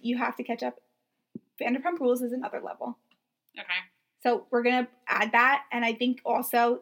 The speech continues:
Speaker 1: this season for Vanderpump, they're transitioning in new people. I think they're transitioning them in to, to take out the older people.
Speaker 2: Yeah.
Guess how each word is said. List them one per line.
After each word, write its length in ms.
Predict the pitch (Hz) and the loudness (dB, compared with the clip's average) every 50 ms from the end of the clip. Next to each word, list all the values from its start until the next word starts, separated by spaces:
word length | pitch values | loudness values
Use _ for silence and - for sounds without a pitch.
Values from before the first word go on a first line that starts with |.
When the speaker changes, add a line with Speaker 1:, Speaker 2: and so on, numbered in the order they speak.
| 247 - | -2 -2
Speaker 1:
this 160 | 240 233 233 - | -2 -2 -2 -2
season 440 | 247 247 247 254 262 262 254 240 - - | -4 -4 -2 -2 0 0 0 -2 -2 -4
for 100 | 262 254 | -4 -2
Vanderpump, 520 | 247 247 247 247 262 262 - 285 277 262 - | 0 0 0 0 -2 -2 -2 -4 -4 -2 -2
they're 220 | 226 202 196 196 - - - - | -2 -2 -2 -2 -6 -10 -12 -6
transitioning 640 | - 240 233 220 226 233 - - 240 233 233 220 - | -4 -4 -2 -2 -4 -6 -6 -4 -4 -4 -4 -4 -4
in 200 | 214 214 214 208 | -4 -2 -2 -2
new 160 | 202 214 214 | -4 -6 -6
people. 440 | - 254 247 269 277 285 294 302 - - | -6 -6 -4 -2 -2 -2 -2 -2 -4 -4
I 80 | 240 233 | -4 -4
think 140 | 240 247 240 | -4 -4 -4
they're 100 | 294 - | -6 -6
transitioning 680 | - 247 226 233 226 254 240 247 240 - 240 240 233 | -6 -6 -8 -8 -8 -8 -8 -8 -8 -8 -8 -10 -8
them 140 | 233 233 240 | -8 -8 -8
in 260 | - - 240 247 262 269 - _ _ _ _ - | -6 -4 -2 -2 -2 -4 -8 _ _ _ _ -8
to, 160 | - 226 208 - _ _ _ _ _ _ - | -8 -8 -8 -8 _ _ _ _ _ _ -8
to 80 | - | -8
take 180 | - - - - | -6 -6 -6 -6
out 120 | - - - | -8 -10 -10
the 100 | - - | -10 -12
older 180 | - - - | -12 -10 -12
people. 380 | - - - - - 247 247 - _ _ _ _ _ _ _ _ _ _ _ _ _ - | -10 -10 -10 -8 -6 -6 -6 -8 _ _ _ _ _ _ _ _ _ _ _ _ _ -10
Speaker 2:
Yeah. 180 | 247 220 190 | -6 -4 -4